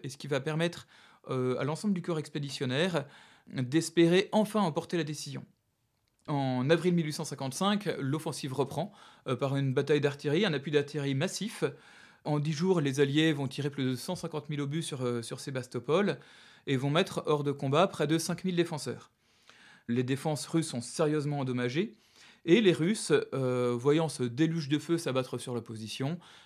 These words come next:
s'attendent à un assaut imminent et renforcent autant que faire se peut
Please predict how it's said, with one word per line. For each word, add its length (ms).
s'attendent 420
à 80
un 100
assaut 280
imminent 500
et 100
renforcent 600
autant 340
que 140
faire 180
se 140
peut 420